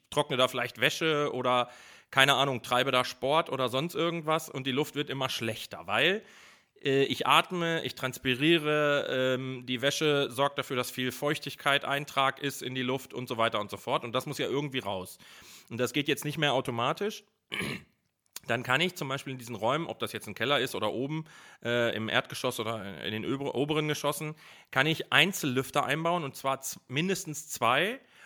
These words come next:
Und dann laufen die unabhängig voneinander jeweils fünfzig Sekunden oder abhängig voneinander jeweils fünfzig Sekunden, aber wechselweise. Also der eine pustet fünfzig Sekunden lang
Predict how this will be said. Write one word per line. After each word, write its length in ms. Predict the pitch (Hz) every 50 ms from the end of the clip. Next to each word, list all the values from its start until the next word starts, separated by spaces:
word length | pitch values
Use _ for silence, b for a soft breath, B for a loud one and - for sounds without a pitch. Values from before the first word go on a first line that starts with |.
| B B
Und 160 | - 147 135
dann 120 | 143 139
laufen 400 | 143 143 151 180 175 - 190 180
die 320 | 170 185 180 180 - - -
unabhängig 580 | - 175 220 233 208 - 160 160 156 156 - -
voneinander 840 | - 147 151 147 143 147 147 143 151 165 175 185 208 247 277 - _ _ - -
jeweils 320 | 127 143 147 156 156 156
fünfzig 460 | - - 185 190 185 - - 170 - -
Sekunden 360 | 147 - - 180 175 165 147
oder 140 | 113 120 -
abhängig 340 | - - 180 170 170 156
voneinander 460 | - 165 160 147 143 143 151 156 160 147
jeweils 320 | 139 139 135 143 135 -
fünfzig 380 | - 151 156 156 - - 135 -
Sekunden, 340 | 131 - - 156 175 190
aber 180 | - 143 147 131
wechselweise. 600 | 147 - - - 127 107 95 92 95 95 92 -
Also 160 | - 110 127
der 160 | 113 120 -
eine 180 | - 143 175 196
pustet 320 | 185 - 180 156 - 143
fünfzig 400 | - - 175 175 - - 165 147
Sekunden 340 | - 160 143 - 170 156 160
lang 300 | 160 156 147 151 151 -